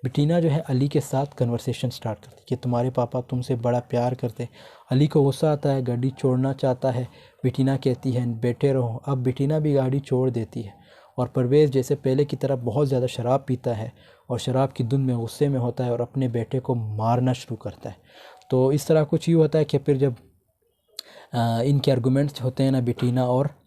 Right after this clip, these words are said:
अली के, तो ये दोनों जो है फिर गाड़ी वगैरह छोड़ के चले आते हैं। तो इस तरह फिर ये अली को जो है इसके फादर यानी परवेज़ बहुत ज़्यादा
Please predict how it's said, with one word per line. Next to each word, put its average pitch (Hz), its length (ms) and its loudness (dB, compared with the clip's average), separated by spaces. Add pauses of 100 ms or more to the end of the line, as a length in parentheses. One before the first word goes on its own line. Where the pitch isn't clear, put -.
(100)
अली 127 220 4
के, 117 220 -4 (640)
तो 127 460 4
ये 147 180 4
दोनों 143 300 2
जो 143 80 4
है 135 80 2
फिर 135 160 -2
गाड़ी 127 260 2
वगैरह 131 280 2
छोड़ 131 300 0
के 135 120 0
चले 131 280 0
आते 131 240 0
हैं। 123 200 -4 (380)
तो 113 260 4
इस 139 180 -6
तरह 139 280 2 (520)
फिर 127 140 4
ये 117 540 0 (400)
अली 139 280 4
को 135 160 2
जो 117 120 -2
है 110 200 -6 (400)
इसके 127 220 0
फादर 117 440 -2
यानी 117 280 0 (100)
परवेज़ 117 500 0 (460)
बहुत 143 240 4
ज़्यादा 131 400 0